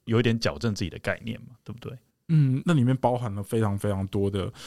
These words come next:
Speaker 2: 呃，概念上的问题。我们要怎么样做才对一个人是好的？怎么样做才能让别人感觉比较舒服？这，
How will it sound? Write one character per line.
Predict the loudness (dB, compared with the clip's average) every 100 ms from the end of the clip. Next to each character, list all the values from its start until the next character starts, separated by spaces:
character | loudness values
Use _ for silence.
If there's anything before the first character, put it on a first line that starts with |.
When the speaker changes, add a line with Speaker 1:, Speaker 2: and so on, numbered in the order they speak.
| -18 -20 _
Speaker 2:
呃， | 0 0 0
概 | 2 4
念 | 4 4
上 | 2 0
的 |
问 | 0 -2
题。 | -2 -4
我 |
们 | -2
要 | -2
怎 | -4 -6
么 | -2
样 | -2
做 | 2 0
才 | 2 0
对 | 2 2
一 |
个 | 2
人 | 0
是 | -2
好 | -4 -6 -8
的？ | -8 -6
怎 | -4
么 | -2
样 | 0 0
做 | 0
才 | 0 -2
能 | 0
让 | 0 -2
别 | -2
人 | -4 -6
感 | -6 -4
觉 | -4
比 | -4
较 | -2 -2
舒 | -2 -4
服？ | -6 -12 -6
这， | -4